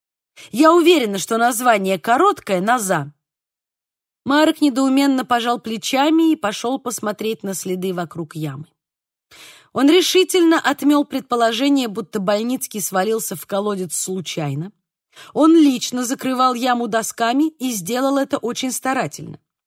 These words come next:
Кто-то должен был эти доски снять. Может, Больницкий и не виноват.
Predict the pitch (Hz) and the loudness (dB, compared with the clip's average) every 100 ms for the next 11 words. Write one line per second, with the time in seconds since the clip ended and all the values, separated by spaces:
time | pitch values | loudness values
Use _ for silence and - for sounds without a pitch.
0 | _ - - 202 185 196 196 208 202 220 | _ -20 -4 -2 -2 -2 -2 -2 -4 -4
1 | 220 - 214 240 202 262 - 285 - 320 | -6 -6 -6 -6 -6 -6 -4 -6 -2 0
2 | 277 - - _ _ _ _ - - - | -2 -6 -20 _ _ _ _ -20 -20 -20
3 | _ - 277 370 311 233 285 294 294 - | _ 0 4 4 4 4 4 6 4 2
4 | - 254 - 269 269 226 226 202 175 170 | -4 -8 -2 2 2 2 0 0 2 0
5 | 202 - | -2 -8